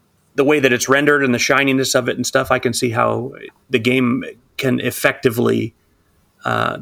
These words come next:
create that environment that looks just like one of Ridley Lo-, Ridley Scott's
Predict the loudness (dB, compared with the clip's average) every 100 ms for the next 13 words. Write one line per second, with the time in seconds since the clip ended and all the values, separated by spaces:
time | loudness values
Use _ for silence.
0 | -6 0 2 2 2 0 0 0 2 2
1 | 2 2 0 -2 -4 -8 -2 -2 -2 -6
2 | 0 0 0 0 0 -2 -8 _ _ _
3 | _ _ _ -2 0 0 0 0 0 -2
4 | 0 0 0 -2 -4 -2